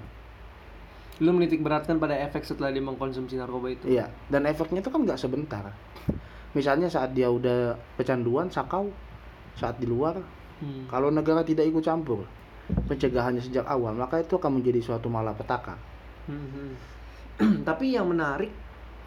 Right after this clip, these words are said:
Speaker 1: oke lah kalau kita bahas konteksnya sabu,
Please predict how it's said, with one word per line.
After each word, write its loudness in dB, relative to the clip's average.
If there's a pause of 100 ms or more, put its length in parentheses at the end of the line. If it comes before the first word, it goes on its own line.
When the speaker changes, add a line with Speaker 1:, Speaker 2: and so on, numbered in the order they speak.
(120)
Speaker 1:
oke -4
lah 4
kalau -2
kita -2
bahas 0
konteksnya -4
sabu, 0